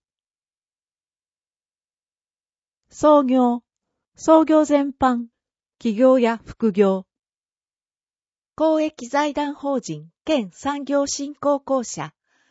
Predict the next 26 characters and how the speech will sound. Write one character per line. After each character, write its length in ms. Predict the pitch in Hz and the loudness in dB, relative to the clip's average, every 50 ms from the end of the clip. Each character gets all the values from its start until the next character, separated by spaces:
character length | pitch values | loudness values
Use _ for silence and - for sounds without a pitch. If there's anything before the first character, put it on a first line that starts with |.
| _ _ _ _ _ _ | _ _ _ _ _ _
創 300 | - - 269 254 247 247 | -10 -4 -2 -2 -2 -2
業 240 | 214 233 233 226 214 | -2 -4 -4 -4 -6
支 180 | - 226 214 | -8 -6 -4
援 200 | 214 240 240 226 | -4 -4 -4 -6
セ 240 | - - - 240 233 | -8 -8 -8 -6 -6
ン 60 | 208 | -6
タ 200 | - - 160 156 | -8 -8 -8 -8
ー 40 | 160 | -10
埼 280 | - - 208 214 196 - | -10 -8 -8 -8 -8 -8
玉。 380 | - 143 139 139 131 131 131 _ _ _ _ _ _ _ _ _ _ _ _ _ _ _ _ _ - | -10 -12 -10 -10 -12 -16 -16 _ _ _ _ _ _ _ _ _ _ _ _ _ _ _ _ _ -4
電 220 | 254 269 262 254 | -2 -2 -2 -2
話、 220 | 254 247 240 240 _ _ _ _ _ _ _ _ _ _ _ _ _ _ _ _ | -2 -4 -6 -8 _ _ _ _ _ _ _ _ _ _ _ _ _ _ _ _
ゼ 160 | - - 233 | -6 -4 -2
ロ 160 | 240 285 320 320 | 0 0 0 0
四 240 | 311 320 311 277 | -2 -2 -4 -6
八、 460 | 196 - 190 175 _ - - 165 - _ _ _ _ - | -10 -10 -12 -14 _ -10 -12 -12 -12 _ _ _ _ -6
七 300 | 202 220 240 277 302 311 | -4 -2 0 0 -2 -2
一 380 | 294 294 _ - - 196 170 | -6 -8 _ -14 -10 -10 -10
一、 360 | 151 - _ - 190 165 - _ _ _ _ _ - | -10 -12 _ -12 -12 -12 -12 _ _ _ _ _ -8
二 280 | 233 277 285 294 294 277 | -6 -4 -4 -4 -4 -4
二 360 | 269 277 269 254 220 180 151 | -4 -2 -2 -2 -2 -4 -6
二 340 | 160 196 233 233 233 226 220 | -4 -2 0 0 0 0 -2
二。 340 | 214 220 214 185 147 151 _ _ _ _ _ _ _ _ _ _ _ _ _ _ _ _ _ _ _ _ _ _ _ _ _ _ _ _ _ _ _ _ _ _ _ _ _ _ - | -2 -2 -4 -4 -6 -10 _ _ _ _ _ _ _ _ _ _ _ _ _ _ _ _ _ _ _ _ _ _ _ _ _ _ _ _ _ _ _ _ _ _ _ _ _ _ -6
十 240 | - 311 330 277 - | -2 0 0 0 0
九 180 | - - 302 | 0 -2 0
日 440 | 269 240 208 _ - - 156 151 - | 0 0 -4 _ -8 -12 -12 -12 -12